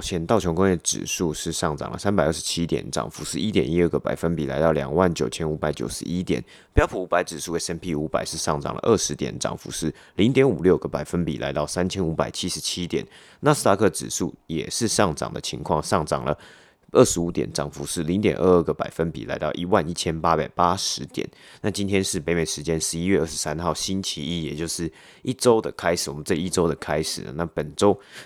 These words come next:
也会迎来美国的感恩节以及众所瞩目的黑色星期五购物，购物周末这样子。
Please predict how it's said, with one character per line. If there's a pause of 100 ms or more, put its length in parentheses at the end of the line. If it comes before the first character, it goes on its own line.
也
会
迎
来
美
国
的
感
恩
节
以 (100)
及 (420)
众
所
瞩
目
的
黑
色
星
期
五
购
物， (200)
购
物
周
末
这
样
子。